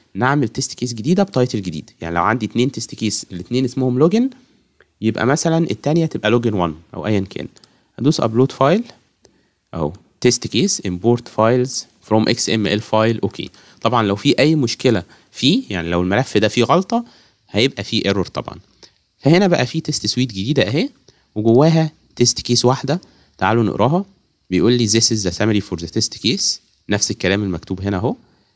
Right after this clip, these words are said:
ال precondition إن الويب سايت already opened. الأكشنز، أول خطوة افتح ال اكس ام ال file أهي. ال اكس ام ال file هيبقى imported successfully. وطبعًا تقدر تعدل في التيست كيس براحتك.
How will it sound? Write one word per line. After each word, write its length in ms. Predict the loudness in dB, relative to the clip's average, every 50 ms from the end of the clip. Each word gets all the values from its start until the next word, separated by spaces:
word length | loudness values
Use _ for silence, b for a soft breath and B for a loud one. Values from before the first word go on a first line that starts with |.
| _ _ _ _ _ _ 0
ال 460 | 2 4 4 4 4 4 4 2 0 0 0
precondition 480 | -2 0 0 0 0 2 2 2 2 2
إن 280 | 0 -2 0 0 0 2
الويب 220 | 2 2 2 0
سايت 300 | 0 0 0 0 0 -4
already 300 | -2 0 0 0 0 0
opened. 380 | 0 0 0 0 0 0 -2 -6 b b b b b b b -6
الأكشنز، 720 | -2 -2 -2 -2 -2 -2 -2 0 0 0 0 0 -4 -6 -2 0
أول 240 | 2 2 2 2
خطوة 380 | 2 0 -2 -2 0 -2 -2 0 -2
افتح 260 | -4 -4 -6 -8 -8
ال 100 | -6 -6
اكس 200 | -6 -6 -6 -6
ام 160 | -2 -2 0
ال 140 | 0 -2 -4
file 540 | -2 0 0 2 2 0 -2 -6 -10 _ -14
أهي. 240 | -6 -4 -2 -2 -4 -6 _ _ _ b b b b b b b b b b -6
ال 80 | -2
اكس 200 | -2 -2 -2 -2
ام 160 | -2 -2 0 0
ال 120 | -2 -4
file 380 | -2 0 2 2 2 2 0 -2
هيبقى 360 | -2 -2 -2 -2 -4 -6 -4 -4 -4
imported 400 | -4 -6 -6 -6 -8 -8 -8 -6
successfully. 540 | -6 -2 -2 -2 -2 0 0 2 2 2 0 b b b b b b b -2
وطبعًا 300 | 0 2 2 2 2 2
تقدر 280 | 0 -2 0 0 -4
تعدل 440 | -4 -2 -2 -2 -2 -2 -2 -2 -4
في 80 | -4 -6
التيست 340 | -10 -6 -6 -6 -6 -6
كيس 240 | -4 -4 -2 -2 -2
براحتك. 520 | -2 -2 -4 -4 -4 -10 -20 _ -20 -20